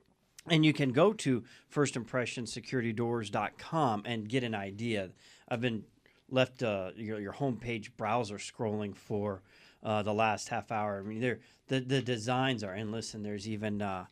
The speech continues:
you know, one on here I, I really like. It's got, uh, a lighthouse with some seagulls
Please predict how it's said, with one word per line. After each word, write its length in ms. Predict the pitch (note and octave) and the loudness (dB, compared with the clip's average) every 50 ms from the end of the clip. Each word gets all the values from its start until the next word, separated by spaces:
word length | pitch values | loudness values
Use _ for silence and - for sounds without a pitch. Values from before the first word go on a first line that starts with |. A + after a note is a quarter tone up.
| _ - - - - - - - - | _ -20 -20 -20 -20 -20 -20 -10 -4
you 60 | B2+ | -2
know, 80 | B2+ A2 | 0 2
one 240 | A2 B2+ D3 D3 C#3+ | 6 6 8 8 6
on 140 | B2+ A2 | 4 2
here 180 | G#2+ - - G#2+ | 0 0 2 4
I, 80 | G2+ G2 | 4 4
I 160 | F#2+ F#2 F#2 | 2 0 -4
really 340 | G2 G2+ B2 D#3+ G#3 E3+ A#2 | -2 2 2 4 4 4 4
like. 280 | G2+ F#2+ G2 G2+ - | 2 0 -2 -4 -6
It's 180 | A2 - - - | -10 -10 -10 -8
got, 380 | - A#2+ G#2+ G#2 - - - | -4 -4 -4 -4 -6 -8 -8
uh, 180 | B2 G#2+ G2 F#2+ F#2 - _ _ _ - | -4 -4 -4 -4 -6 -8 _ _ _ -4
a 80 | - A2 | -4 -2
lighthouse 720 | G#2 A2 A#2 B2+ C3 A#2 G#2+ A#2+ A#2 A2+ A#2+ A#2 - - | 2 4 4 4 4 2 0 -2 0 0 0 -2 -6 -10
with 80 | - - | -14 -14
some 180 | - - G#2 G2+ | -12 -10 -10 -8
seagulls 840 | - - - B2 A#2+ A#2 B2 A#2 A2+ A2+ A#2 A2+ A2+ G#2+ - - | -6 -4 -2 -2 0 2 2 2 2 2 2 0 0 -2 -4 -4